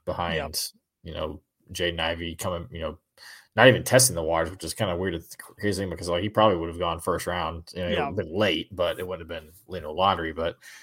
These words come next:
Speaker 1: you know, that whole offseason, then, you know, having the fun that we had against North Carolina and Villanova and
Speaker 2: Mm-hmm.
Speaker 1: Connecticut, um, being number one for the first time in program history, which is pretty cool.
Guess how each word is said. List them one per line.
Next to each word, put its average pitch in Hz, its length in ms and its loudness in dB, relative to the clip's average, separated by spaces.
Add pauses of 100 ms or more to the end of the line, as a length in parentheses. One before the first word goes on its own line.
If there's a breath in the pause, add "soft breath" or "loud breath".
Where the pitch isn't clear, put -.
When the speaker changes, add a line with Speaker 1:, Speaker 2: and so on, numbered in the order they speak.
(320 loud breath)
Speaker 1:
you 98 80 -4
know, 95 60 0
that 90 120 6
whole 104 160 10
offseason, 90 540 4
then, 76 400 -4
you - 60 -16
know, 78 80 -6
having 87 240 -2
the 80 80 -8
fun 92 280 0
that 87 80 -2
we 85 100 0
had 87 180 0
against 80 400 0
North 90 160 -4
Carolina 85 340 0
and 82 80 -8
Villanova 92 640 4
and 85 100 -2
Speaker 2:
Mm-hmm. - 60 -12
Speaker 1:
Connecticut, 90 600 2 (480 soft breath)
um, 82 340 -2
being 95 200 -2
number 92 240 0
one 98 300 4
for 98 100 -2
the 90 80 4
first - 260 4
time 98 140 2
in 85 80 -4
program 90 300 2
history, 101 300 2
which 90 120 0
is 82 60 -6
pretty 92 260 -2
cool. 90 420 0